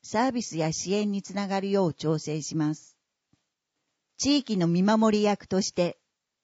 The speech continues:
訪問や電話などを通じて、高齢者などの見守りを行っています。状況によって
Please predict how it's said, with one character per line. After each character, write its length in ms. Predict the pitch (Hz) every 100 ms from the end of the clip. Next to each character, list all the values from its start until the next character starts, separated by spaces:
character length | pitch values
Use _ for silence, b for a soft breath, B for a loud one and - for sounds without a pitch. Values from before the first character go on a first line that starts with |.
| _ _ _ _
訪 240 | - 233 240
問 280 | 240 240
や 140 | 226 220
電 240 | 220 226
話 120 | 226
な 140 | 226 226
ど 140 | 170
を 80 | 147
通 280 | - 160 160
じ 120 | 151
て、 260 | - 147 - _ _ _
高 260 | 226 240
齢 200 | 254 247
者 160 | 247 165
な 140 | 156
ど 100 | 151
の 140 | 143 143
見 140 | 160
守 380 | 170 185 196 185
り 60 | 185
を 140 | 185
行 200 | 143 170
っ 200 | 160 165
て 160 | - 160
い 120 | 147
ま 200 | 139 147
す。 220 | - _ _ _ _ _ _ _ _ _
状 240 | - 214 240
況 260 | 226 233
に 160 | 226 220
よ 120 | 214
っ 20 |
て 380 | 208 - 190 -